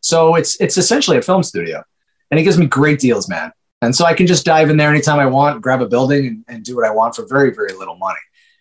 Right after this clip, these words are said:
And, uh, y-, there's not even, you know, just, "Here's your, here's the keys, man." And off I go. And we, we shot Blind Dead overnight. Like, everyone had fucked off, and we had the entire run of the joint. It was pretty cool.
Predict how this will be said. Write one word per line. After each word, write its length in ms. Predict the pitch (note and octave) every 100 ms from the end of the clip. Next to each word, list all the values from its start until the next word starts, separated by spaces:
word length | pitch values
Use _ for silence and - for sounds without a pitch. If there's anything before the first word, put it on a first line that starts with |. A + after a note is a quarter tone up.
| _
And, 300 | - G2 F#2+
uh, 300 | G2 F#2+ F#2+ G#2 - -
y-, 200 | C#3 C#3
there's 200 | C3+ A#2+
not 160 | C3+ B2+
even, 360 | A#2 A#2 A#2 -
you 80 | E3
know, 160 | C3
just, 240 | C3+ B2+ -
"Here's 220 | D3 C#3+
your, 120 | D3
here's 200 | D#3 E3+
the 80 | F3+
keys, 320 | - G3+ F3+
man." 300 | D3 D3+ E3
And 140 | D3 C3+
off 220 | C3+ C3+
I 100 | C3
go. 360 | A#2+ C#3+ C#3 B2+
And 140 | B2
we, 40 | C3+
we 80 |
shot 340 | C#3 D#3+ C#3+ C3
Blind 280 | B2 B2 A#2
Dead 240 | C3 A#2+ - _
overnight. 580 | C#3 C3 B2 D3 C3 - B2+
Like, 280 | A2 G2+ - _ _ _ _ -
everyone 220 | B2 B2+
had 120 | B2
fucked 240 | - B2 -
off, 300 | D3+ B2+ -
and 80 | A#2
we 60 |
had 100 | B2 A2+
the 80 |
entire 320 | A#2 - C3+ A#2+
run 160 | B2+
of 60 | C3
the 60 | G#2
joint. 260 | G#2 G2+
It 40 | G2+
was 100 | -
pretty 220 | - A2
cool. 400 | - D3 A2+ -